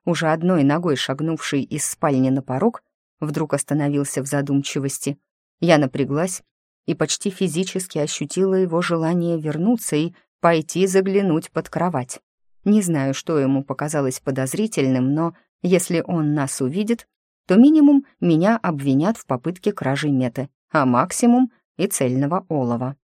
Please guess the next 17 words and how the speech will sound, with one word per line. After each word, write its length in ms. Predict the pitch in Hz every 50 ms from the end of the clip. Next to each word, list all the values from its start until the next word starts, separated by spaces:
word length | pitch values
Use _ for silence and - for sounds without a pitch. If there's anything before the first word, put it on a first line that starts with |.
| _ _ _ _ _ _ _
Собрала 460 | _ - - 170 147 156 151 151 147 127
все 220 | - - - 143
свои 320 | - - 147 143 143 147
силы, 440 | 147 - - - 147 127 127 135 143 _ _ _ _ _
сосредоточилась, 1200 | - - 175 160 - - 147 131 131 135 131 - - 190 214 - - 240 226 233 233 - - - _ _ _ _ _ _
до 160 | - 147 156 160
рези 260 | 180 180 160 151 160
в 80 | 151
глазах, 580 | 151 160 165 175 190 180 170 147 135 - - - _ _ _ _ _
до 140 | 170 170 165
испарины 540 | 175 - - - 180 180 180 175 180 180 180
на 120 | 180 180
висках. 600 | 175 196 202 - - - - 139 123 - - - _ _ _ _ _ - -
Волна, 540 | - 143 151 143 151 156 151 147 131 123 - _ _ _ _ _ _
мягкая, 580 | - 160 175 208 196 139 - - - 139 131 135
но 120 | 143 147
сильная, 640 | 143 - - - 220 202 180 156 143 135 131 139 143